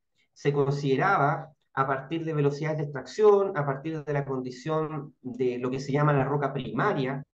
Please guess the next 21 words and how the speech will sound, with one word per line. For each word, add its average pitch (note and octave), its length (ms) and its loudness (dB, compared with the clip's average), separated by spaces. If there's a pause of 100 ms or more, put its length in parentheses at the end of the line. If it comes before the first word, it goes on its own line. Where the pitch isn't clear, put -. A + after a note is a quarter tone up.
(600)
eh, A#2 180 -10
una D3 180 6
altura D3 280 2
de B2+ 160 0
quiebre, D#3 500 0 (400)
y C#3 120 -4
distintos G#3 460 -4
parámetros A3 420 -4
con G3+ 140 -2
los D3 160 -10
cuales, G#3 400 -2 (500)
eh, D3 220 -4
se F#3+ 180 0
determinaba G#3+ 960 0
cuánto G#3+ 600 -2
era F#3+ 160 -4
lo F#3+ 120 -4
que E3 120 -8
yo F#3 120 2
podía F#3+ 300 0
extraer - 600 0